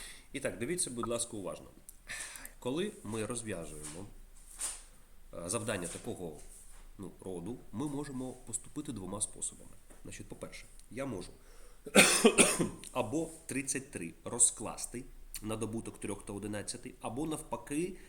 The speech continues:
зібрати чисельник у єдиний добуток. Ну, давайте спочатку розкладемо. Попробуємо так зробити.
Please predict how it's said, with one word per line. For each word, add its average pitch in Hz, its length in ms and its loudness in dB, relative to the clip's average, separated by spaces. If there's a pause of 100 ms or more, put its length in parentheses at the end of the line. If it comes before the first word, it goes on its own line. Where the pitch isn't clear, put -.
(120)
зібрати 120 1300 6
чисельник 123 1000 6
у 107 60 2
єдиний 110 400 0
добуток. - 400 -8 (120)
Ну, 156 240 0
давайте 170 280 0
спочатку - 520 -4 (120)
розкладемо. 117 680 2 (1700)
Попробуємо 120 520 2
так 92 220 -4
зробити. 82 420 -10